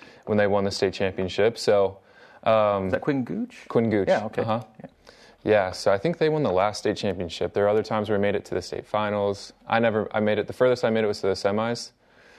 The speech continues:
Speaker 1: So we were pretty good. We were always good. One of the better teams in Tucson. But once we got to Phoenix, they would always outman us. So, um, yeah,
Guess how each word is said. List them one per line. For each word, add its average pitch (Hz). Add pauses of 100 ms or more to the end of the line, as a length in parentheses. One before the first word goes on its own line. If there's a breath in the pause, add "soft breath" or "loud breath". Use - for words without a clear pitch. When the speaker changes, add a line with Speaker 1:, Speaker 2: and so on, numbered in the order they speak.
Speaker 1:
So -
we 147
were 147
pretty 127
good. 117
We 110
were 113
always 113
good. 98
One 107
of 104
the 101
better 98
teams 95
in 98
Tucson. 92 (500 soft breath)
But 90
once 104
we 104
got 95
to 95
Phoenix, 92 (240)
they 95
would 92
always 87 (480)
outman 87
us. 87
So, 87 (560 soft breath)
um, 98 (320)
yeah, 113